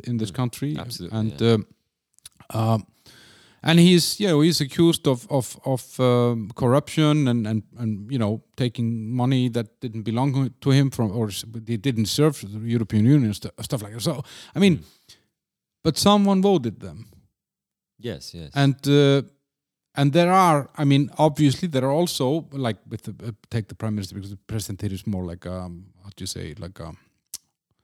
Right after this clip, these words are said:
Speaker 1: he's more like a decoration on the democracy than, than actually having a role. I mean, he has a, a veto power, but,
Speaker 2: Mm,
Speaker 1: um,
Speaker 2: mm.
Speaker 1: but if you look at the prime minister, I mean, he has done, or, well, during his tenure, let's say, as a prime minister and his government, then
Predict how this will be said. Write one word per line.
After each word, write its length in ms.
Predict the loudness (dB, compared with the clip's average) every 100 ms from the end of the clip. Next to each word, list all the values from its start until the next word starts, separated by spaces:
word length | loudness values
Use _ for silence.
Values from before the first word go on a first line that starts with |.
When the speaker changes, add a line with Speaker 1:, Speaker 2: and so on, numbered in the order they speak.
| _ _ _ _ _ _ -8
Speaker 1:
he's 140 | -2
more 180 | 0 2
like 120 | 2
a 60 | 0
decoration 580 | -2 0 2 2 2
on 140 | 0 0
the 220 | -2 -4
democracy 500 | -4 -4 -4 -4 -8
than, 280 | -6 -6 -6 -6
than 200 | -8 -8
actually 420 | -10 -10 -6 -4
having 300 | -4 -4 -4
a 40 |
role. 220 | -2 -2 -2
I 60 |
mean, 180 | 0 0
he 80 | 0
has 320 | 0 -2 -2
a, 200 | -6 -10 -14 -18
a 40 |
veto 320 | -8 -8 -6 -8
power, 340 | -8 -8 -10
but, 160 | -10 -8
Speaker 2:
Mm, 220 | -8 -8
Speaker 1:
um, 100 | -10 -14
Speaker 2:
mm. 160 | -18 -18 -20 _ -20 _ _ _ _
Speaker 1:
but 100 | 0
if 60 | 4
you 60 | 4
look 140 | 4
at 60 | 2
the 40 |
prime 220 | 2 4
minister, 320 | 4 2 0 0
I 20 |
mean, 160 | 2 4
he 160 | 4
has 340 | 4 2 -2 0
done, 300 | 2 2 2
or, 180 | 0 0 -10 _ _ _ _ _ -4
well, 260 | -2 -4 0
during 360 | 4 4 4
his 200 | 6 4 4
tenure, 400 | 2 2 2 2
let's 200 | 0 -2
say, 220 | 0 0
as 140 | 0
a 40 | -2
prime 240 | -4 -4
minister 280 | -2 -4 -4
and 120 | -2
his 140 | -4 -4
government, 500 | -4 -2 -4 -4 -2
then 320 | 0 0